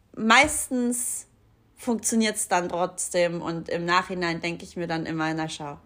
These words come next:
war gar nicht so schwer.“ Und manchmal hilft's auch einfach, wenn man sich wirklich gar nicht gut fühlt, sich mit irgendwem auszutauschen, der einem einfach ein bisschen Stärke geben kann.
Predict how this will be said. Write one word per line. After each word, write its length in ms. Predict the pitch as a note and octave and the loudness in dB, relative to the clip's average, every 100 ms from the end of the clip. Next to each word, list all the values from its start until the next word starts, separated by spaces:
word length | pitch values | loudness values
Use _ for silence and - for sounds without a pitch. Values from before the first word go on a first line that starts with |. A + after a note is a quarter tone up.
| _ _ | _ _
war 160 | D#3+ E3 | 4 4
gar 180 | E3 D3+ | 2 -2
nicht 180 | D3+ | -6
so 160 | - D3 | -10 -12
schwer.“ 280 | - C#3 E2 - _ _ _ _ - - - - - - _ _ _ _ _ _ _ - - | -12 -12 -12 -16 _ _ _ _ -20 -20 -14 -10 -10 -12 _ _ _ _ _ _ _ -20 -2
Und 80 | A3 | 2
manchmal 360 | A3+ B3+ C4+ | 4 2 2
hilft's 280 | C4+ C#4 - | 4 2 2
auch 100 | B3 | 2
einfach, 380 | G#3 A3+ A#3 A#3 | 0 0 -2 -2
wenn 100 | G#3 | -4
man 120 | G#3 | -6
sich 160 | G#3+ G#3 | -4 -2
wirklich 260 | G#3 G#3 | -2 -2
gar 160 | G3 G3+ | -2 -2
nicht 160 | A3+ | -4
gut 220 | - A3 - | -4 -6 -6
fühlt, 420 | - G#3 G3+ G3+ - - _ | 2 6 6 2 -16 -20 _
sich 300 | - A3 G#3+ | -4 -4 -2
mit 140 | G#3 | -2
irgendwem 360 | - G#3 G3+ F#3 | 0 0 0 0
auszutauschen, 880 | C#3+ F#3+ - G3 - E3+ F3 F3+ E3 | 2 0 -2 -6 -2 0 0 0 2
der 200 | F3 F3+ | 2 4
einem 180 | E3+ | 0
einfach 320 | D#3+ D#3+ - F3+ | -2 -6 -6 -6
ein 80 | |
bisschen 280 | F3 E3+ E3+ | -4 -4 -6
Stärke 420 | E3 - D#3+ E3 | -6 -2 -4 -4
geben 340 | E3+ D3+ D#3 D3+ | -4 -4 -4 -6
kann. 320 | - E3+ F3 | -8 -10 -12